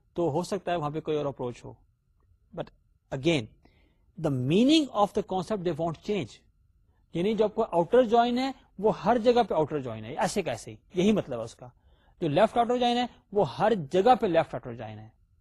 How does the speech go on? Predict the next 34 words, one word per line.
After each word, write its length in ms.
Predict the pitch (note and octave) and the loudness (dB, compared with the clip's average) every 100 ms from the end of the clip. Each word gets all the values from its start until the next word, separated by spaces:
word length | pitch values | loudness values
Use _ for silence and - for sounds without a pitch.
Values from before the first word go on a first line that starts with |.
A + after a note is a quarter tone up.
| _ C#3+ | _ -6
because 280 | E3+ F#3+ A3+ | 0 2 2
this 280 | E3+ F#3 | -4 -10
is 80 | F#3 | -8
the 200 | E3+ D3 | -2 0
part 320 | D#3+ F#3 E3 | 0 0 -6
of 200 | C#3+ D3 | -8 -6
the 140 | C#3 G3 - _ _ _ - | -6 -6 -12 _ _ _ -2
theory 260 | F#3 B3 G3 | 2 2 0
of 200 | - D#3+ | 0 -4
the 60 | F3 _ _ _ D3 | -6 _ _ _ -6
relational، 600 | D3 C3+ - C#3 C3+ A#2+ | -4 -4 -6 -6 -6 -6
آ، 260 | B2+ B2 B2 B2 A#2+ - - _ - | -6 -6 -8 -12 -16 -20 -20 _ -12
mathematics۔ 680 | D3 C#3+ B2+ G#2+ - - _ _ _ _ _ | -10 -6 -8 -10 -16 -20 _ _ _ _ _
اس 160 | F3+ - | -10 -2
طرح 140 | A3 | 0
جو 100 | G#3 | 0
آپ 80 | G3+ | 0
کا 100 | F#3+ | 0
رائٹ 280 | C#3 F3 A#3+ | 2 2 2
آؤٹر 200 | A3+ A3+ | 0 0
جوائن 240 | G#3 A3 | 0 0
ہے، 100 | A#3+ - _ _ | -2 -6 _ _
وہ 340 | D3+ E3 F#3 D3+ | -2 2 2 2
ہر 120 | B3+ | 2
جگہ 220 | A#3+ B3 A#3 | 4 2 0
پہ 60 | |
وہی 260 | G3+ D#3+ F3+ | -2 0 0
رہے 200 | C#3 A#2 | -2 -4
گا، 60 | B2+ | -2
وہ 120 | G3+ | -2
چینج 180 | B3 B3+ | -2 -2
نہیں 120 | C#4+ | -2
ہوگا۔ 240 | D#3+ A#2+ A#2 _ _ _ _ - | -2 -6 -12 _ _ _ _ -4
لیکن 360 | E3 G3+ C#4+ | -2 -2 -4